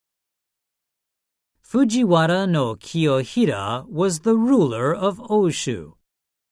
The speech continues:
He was a samurai warrior.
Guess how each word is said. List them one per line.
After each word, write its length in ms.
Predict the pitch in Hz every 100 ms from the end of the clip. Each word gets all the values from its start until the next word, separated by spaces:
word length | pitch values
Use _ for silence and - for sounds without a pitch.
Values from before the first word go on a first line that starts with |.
| _ _ _ _ _ _ _ _ _ _ _ _ _ _ _ _
He 340 | - 214 233
was 280 | 226 233 208
a 100 | 233
samurai 800 | - - 135 135 147 151 156 160
warrior. 760 | 131 143 139 123 95 78 76